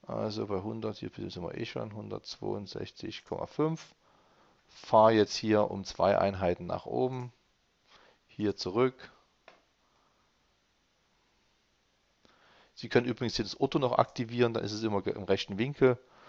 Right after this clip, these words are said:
Das macht bei Grundrissen gerade besonders viel Sinn.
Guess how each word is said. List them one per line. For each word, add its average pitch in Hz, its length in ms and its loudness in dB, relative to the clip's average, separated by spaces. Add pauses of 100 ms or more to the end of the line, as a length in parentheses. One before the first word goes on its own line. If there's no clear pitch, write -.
(240)
Das - 180 -8
macht 95 180 0
bei 92 120 0
Grundrissen 113 520 -2
gerade 101 240 4
besonders 101 440 -4
viel 107 220 0
Sinn. 104 280 -2